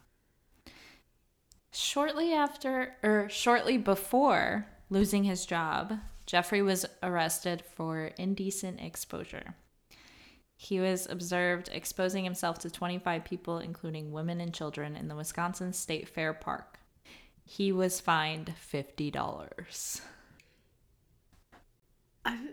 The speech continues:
Speaker 2: okay. I am gonna have to take that and pass on any kind of comment because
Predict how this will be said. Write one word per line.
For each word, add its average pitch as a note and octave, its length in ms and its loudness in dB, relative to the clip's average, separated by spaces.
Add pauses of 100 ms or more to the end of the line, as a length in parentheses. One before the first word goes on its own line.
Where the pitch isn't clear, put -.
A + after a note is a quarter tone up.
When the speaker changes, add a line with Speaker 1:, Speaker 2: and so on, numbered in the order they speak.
(1160)
Speaker 2:
okay. A3 420 -6 (440)
I A#3+ 140 -2
am A3 340 -2
gonna G#3+ 240 -6
have A3 180 -8
to A3 100 -10
take - 320 -8
that F#3+ 240 -6
and G3+ 100 -12
pass - 540 -6
on G3+ 120 -4
any G3 200 -6
kind G3+ 240 -8
of G#3 120 -10
comment E3+ 480 -8
because G#3 640 -4